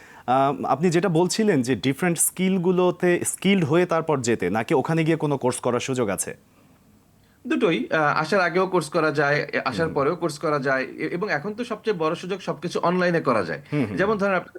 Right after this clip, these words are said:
Speaker 2: ছোট এক্সাম্পল দিই, আমাদের বাংলাদেশি আমেরিকান কমিউনিটি, আমরা কিন্তু ইংলিশে অত দক্ষ না,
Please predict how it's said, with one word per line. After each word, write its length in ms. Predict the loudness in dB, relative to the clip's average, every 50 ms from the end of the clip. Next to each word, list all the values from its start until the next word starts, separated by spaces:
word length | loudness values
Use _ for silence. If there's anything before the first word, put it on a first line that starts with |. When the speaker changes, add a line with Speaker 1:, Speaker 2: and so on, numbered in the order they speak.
| -10 -6
Speaker 2:
ছোট 100 | -4 -4
এক্সাম্পল 380 | -4 -4 -4 -4 -4 -2 -2
দিই, 80 | 0 0
আমাদের 260 | 0 -2 -2 -4 -2
বাংলাদেশি 460 | -2 -2 -2 -2 -4 -6 -6 -6 -6
আমেরিকান 340 | -6 -4 -4 -6 -6 -6 -6
কমিউনিটি, 340 | -6 -6 -4 -4 -4 -2 -4
আমরা 180 | -4 -4 -6
কিন্তু 200 | -8 -8 -8 -6
ইংলিশে 360 | -6 -4 -4 -4 -4 -2 -2 -2
অত 120 | -2 -2
দক্ষ 340 | 0 0 0 -2 -2 -4 -4
না, 220 | -4 -4 -6 -8